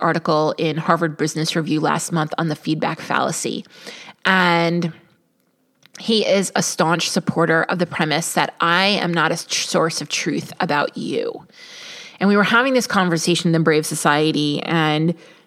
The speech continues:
during one of my C E O debriefs, and someone asked for clarification. So I am not a source of truth about you. So when you get feedback, if your fear is that it's gonna be negative or bad, just remember that that person is not a source of truth about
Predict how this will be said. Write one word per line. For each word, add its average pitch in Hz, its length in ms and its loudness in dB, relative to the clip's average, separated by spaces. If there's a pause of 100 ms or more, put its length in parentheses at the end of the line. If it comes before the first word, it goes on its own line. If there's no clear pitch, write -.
(100)
during 180 280 4
one 165 100 4
of 165 60 2
my 156 100 2
C - 260 -2
E 156 120 2
O 160 60 2
debriefs, 151 460 -2
and 170 120 -2
someone 190 240 2
asked 143 280 -2
for - 120 -4
clarification. 143 960 -2
So 156 440 2 (220)
I 214 120 2
am 240 100 4
not 196 160 4
a - 20 -2
source 165 340 -2
of 160 80 -12
truth - 300 -2
about - 300 -2
you. - 320 -2 (560)
So - 120 2
when 196 140 4
you 262 140 4
get 262 180 2
feedback, - 720 -2
if 170 140 -4
your 190 120 2
fear 170 800 0 (300)
is 170 140 0
that 156 340 4
it's 165 120 -4
gonna 196 140 2
be 262 100 2
negative 208 520 4
or 220 100 4
bad, 208 480 4
just 240 180 0
remember 220 300 4
that 180 160 2
that 180 180 2
person 170 360 0
is 165 100 -4
not 151 180 0
a 156 60 -6
source 156 360 -4
of 139 100 -12
truth - 480 -8
about 139 360 -2